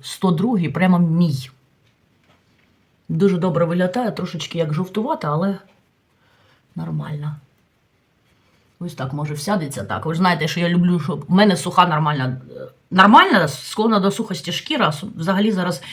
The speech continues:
оце опалення і на роботі я дивлюся, що дуже суха стає шкіра. Я вже собі і масочки почала робити. Так, ну що, мені подобається.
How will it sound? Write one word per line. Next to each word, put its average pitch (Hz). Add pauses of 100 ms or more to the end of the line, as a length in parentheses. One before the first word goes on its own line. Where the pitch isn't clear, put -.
(400)
оце 202
опалення 202
і 190
на 190 (280)
роботі 202
я 190
дивлюся, 208
що 185
дуже 190
суха 202
стає 196
шкіра. 156 (1200)
Я 156
вже 151
собі 151
і 165
масочки 160
почала 131
робити. 123 (920)
Так, 127
ну 285
що, 180
мені 262
подобається. 139